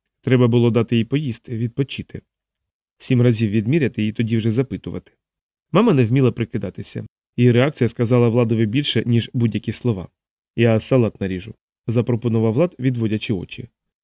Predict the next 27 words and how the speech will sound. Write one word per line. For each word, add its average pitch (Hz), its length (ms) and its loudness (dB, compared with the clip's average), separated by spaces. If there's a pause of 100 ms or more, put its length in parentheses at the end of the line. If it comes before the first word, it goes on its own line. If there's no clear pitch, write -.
(180)
"Наріж", 139 420 0 (320)
тихо 120 240 0
погодилася 110 560 -2
мама. 101 340 -8 (420)
"Так, - 260 2
я 147 100 4
була. 95 340 -2 (300)
Там 117 140 -2
такий 113 260 -4 (160)
поганий 113 320 0
зв'язок". 117 460 -8 (600)
Влад 123 260 4
міг 120 140 4
би 113 100 2
сказати, 139 380 0
що 123 160 0
відрядження 120 560 2
в 110 80 0
мами 135 340 2
було 123 300 4
в 113 80 -2
зовсім 123 380 0
інше 127 320 -2
місто, 98 400 -8 (320)
але 208 200 4
він 139 160 2
змовчав. 110 460 -4